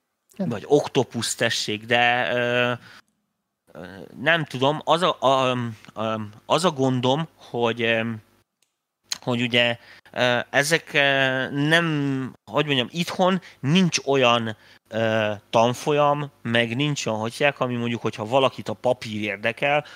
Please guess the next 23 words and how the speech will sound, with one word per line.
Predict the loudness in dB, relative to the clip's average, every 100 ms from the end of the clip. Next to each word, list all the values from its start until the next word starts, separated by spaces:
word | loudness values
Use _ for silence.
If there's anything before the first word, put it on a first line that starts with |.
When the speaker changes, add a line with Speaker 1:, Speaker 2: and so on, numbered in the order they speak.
| -16 -4
Speaker 2:
ami | -2 2
olyan | 4
jellegű | 4 2 -2 -4
szakmai | 0 -2 0 -6
végzettséget | -2 -2 -2 -4 -4 -8 -8 -10 -2
ad, | -2 0
vagy | -4
elismerést | -2 -2 -4 -4 -4 -6 -2
ad, | -2 -2 -20 -4
amit | 0 0 2
el | 0
is | 2 0
fogadnak. | 2 0 0 -6 -8 -16 -18 -20 _ _
Tehát | -2 -2 -4
itt, | -14 -16 -14
i-, | -12 -10
ami | 0 2 2
ugye | 0 0 2 2 0
ilyen | -2 0
szempontból | 0 -2 -2 -4 -4 -2 -4 0
akkreditált, | 0 0 -4 -6 -6 -4 -4 -2
tehát | -2 -2
hogy, | -2 -8